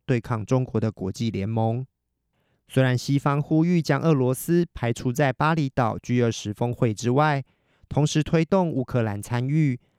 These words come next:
但是担任轮值主席国的印尼则希望维持中立立场，并扮演居中协调的角色。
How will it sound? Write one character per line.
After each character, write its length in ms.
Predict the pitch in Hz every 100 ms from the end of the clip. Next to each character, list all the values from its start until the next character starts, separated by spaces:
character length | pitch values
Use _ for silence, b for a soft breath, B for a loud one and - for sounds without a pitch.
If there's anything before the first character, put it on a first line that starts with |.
| -
但 120 | 135
是 160 | 127 131
担 240 | 147 156
任 300 | 165 185 147
轮 180 | 120 120
值 160 | 117
主 200 | 120 123
席 200 | 110 -
国 160 | 113 117
的 140 | 117
印 240 | 110 175 160
尼 240 | 143 131
则 220 | 123 113
希 180 | 113 -
望 220 | 120 117
维 160 | 104 104
持 260 | - - 110
中 260 | - 117
立 120 | 117
立 180 | 110 165
场， 380 | 143 - 123 110 - b b b
并 220 | - 160
扮 240 | 160 185 170
演 240 | 135 101
居 180 | - 127
中 220 | 120 127
协 180 | 123 110
调 180 | - 104
的 120 | 104
角 200 | - 98
色。 400 | - - 151 135